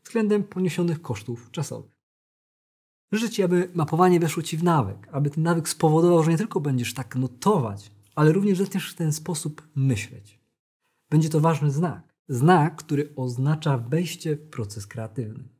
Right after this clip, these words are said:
który oznacza obudzenie kreatywności w nauce. Jest to bardzo ważne, aby nauka dawała efekty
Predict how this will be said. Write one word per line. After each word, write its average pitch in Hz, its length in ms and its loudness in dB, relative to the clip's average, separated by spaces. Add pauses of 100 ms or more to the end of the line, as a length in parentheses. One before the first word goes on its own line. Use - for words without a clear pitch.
(120)
który 151 160 2
oznacza 151 360 2
obudzenie 156 580 2
kreatywności 123 680 -8
w - 20 -6
nauce. 143 400 -4 (680)
Jest - 160 -8
to 123 120 0
bardzo 156 340 4
ważne, 107 360 -6
aby 120 160 -8
nauka 127 280 -4
dawała 127 340 -6
efekty 127 520 -8